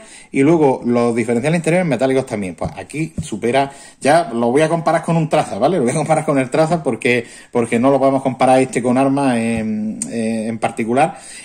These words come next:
Y bueno, y la, la emisora no es una emisora One Chun Ping, ¿vale? Que es la Varioprop uno, es la versión más, más económica de Varioprop, pero que es una marca de emisora, ¿vale? Que no está,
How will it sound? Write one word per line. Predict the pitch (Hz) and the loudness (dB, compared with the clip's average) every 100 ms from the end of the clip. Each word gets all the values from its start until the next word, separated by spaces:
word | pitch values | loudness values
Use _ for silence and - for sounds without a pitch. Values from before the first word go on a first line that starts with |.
| - | -8
Y | 110 | -2
bueno, | 139 131 - 117 | 0 0 -2 -2
y | 117 | 0
la, | 104 101 101 104 | 0 0 -2 -4
la | 110 107 | -2 -2
emisora | 107 127 131 139 | -2 -2 0 2
no | 135 | 2
es | 131 | 2
una | 123 | 2
emisora | 120 131 127 | 0 2 2
One | 127 123 | 2 0
Chun | 127 113 | -2 -2
Ping, | 185 117 | -2 -2
¿vale? | 101 107 139 | -4 -4 -2
Que | 98 | 0
es | 104 | 0
la | 104 | 0
Varioprop | 107 107 107 123 123 - - | 0 0 0 0 -2 -4 0
uno, | 156 156 139 | 2 2 -4
es | 113 | -4
la | 104 | -4
versión | 107 104 110 | -2 -2 -2
más, | 107 113 113 - - - - | -2 -4 -6 -8 -20 -12 -2
más | 123 | 0
económica | 117 127 151 131 95 | 2 2 2 0 0
de | 98 | 0
Varioprop, | 101 95 95 147 - - | -2 -2 0 -2 -2 -6
pero | 104 92 | -4 -2
que | 101 104 120 | -2 0 0
es | - - | -2 -6
una | 123 101 | -2 -2
marca | 87 90 - 101 | -4 -10 -6 -6
de | 98 | -6
emisora, | 92 - 87 | -8 -8 -8
¿vale? | 90 131 208 | -2 0 0
Que | 101 98 | -2 -4
no | 113 | -4
está, | 110 - 127 127 | -6 -2 -4 -4